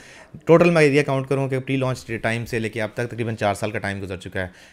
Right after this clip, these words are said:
चार साल के अंदर पाकिस्तान के सबसे फ्लैगशिप रोड पे सबसे फ्लैगशिप इंटरचेंज लेना, सबसे फ्लैगशिप प्रोजेक्ट के लिए जो पाकिस्तान का सबसे बड़ा एनओसी होल्ड करता है, एक बहुत बड़ी बात है। और आने वाले दिनों में स्मार्ट सिटी के मेंबर्स के लिए बहुत बड़ी खुशखबरी होगी। जब यहाँ पे डेवलपमेंट या हाई राइज कंस्ट्रक्शन वगैरह स्टार्ट होगी,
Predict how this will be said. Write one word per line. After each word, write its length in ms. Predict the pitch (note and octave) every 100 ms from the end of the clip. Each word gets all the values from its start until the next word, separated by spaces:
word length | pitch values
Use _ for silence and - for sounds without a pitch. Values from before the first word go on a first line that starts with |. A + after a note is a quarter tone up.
| _
चार 180 | B2 B2
साल 200 | D3 C#3+
के 80 | C3+
अंदर 180 | B2+
पाकिस्तान 380 | B2+ A2+ - B2
के 60 | B2
सबसे 260 | C3 C3
फ्लैगशिप 460 | C3+ A2 G#2 - A#2
रोड 160 | G#2+ G#2+
पे 100 | A2
सबसे 240 | - -
फ्लैगशिप 520 | - G#2+ G2 C3 C3 A2+
इंटरचेंज 380 | A2 G#2+ A2+
लेना, 240 | G2+ G2+ G#2+
सबसे 240 | A2 A2
फ्लैगशिप 380 | G2+ G#2 G2+ B2+
प्रोजेक्ट 300 | A#2+ G#2+ G2+
के 80 | G#2+
लिए 200 | G#2+ A2+ - - - -
जो 60 |
पाकिस्तान 340 | A2+ A2+ G2+ B2
का 80 | A#2+
सबसे 160 | A#2
बड़ा 160 | A2 A2+
एनओसी 300 | A2 C3 D#3
होल्ड 260 | B2+ A2+
करता 220 | A2 G2 A#2
है, 180 | C3 -
एक 160 | A2 G2+
बहुत 180 | G#2 A2+
बड़ी 220 | G#2 G#2+
बात 240 | A2 G#2
है। 140 | A#2+ B2+ - - -
और 100 | A#2
आने 160 | A2
वाले 140 | B2+ B2+
दिनों 200 | A2+ A#2
में 80 | A#2+
स्मार्ट 280 | - G2+
सिटी 120 | G#2 G#2
के 80 |
मेंबर्स 320 | A2 G2+ G#2+ A2
के 100 | A2+
लिए 100 | A2+
बहुत 280 | G2+ G2
बड़ी 280 | G#2 G#2 A2
खुशखबरी 500 | A2 G#2 - F#2+ B2
होगी। 320 | C#3 B2 C3+ C#3+ - - -
जब 140 | A2+
यहाँ 200 | A2 A2
पे 100 | A2
डेवलपमेंट 500 | G#2+ G2 G2 G#2 A#2
या 140 | A2+ G2
हाई 140 | G#2
राइज 140 | G#2+
कंस्ट्रक्शन 440 | - A2 - G2 B2
वगैरह 180 | A#2 A2+
स्टार्ट 300 | - G#2+ C#3
होगी, 300 | B2+ B2+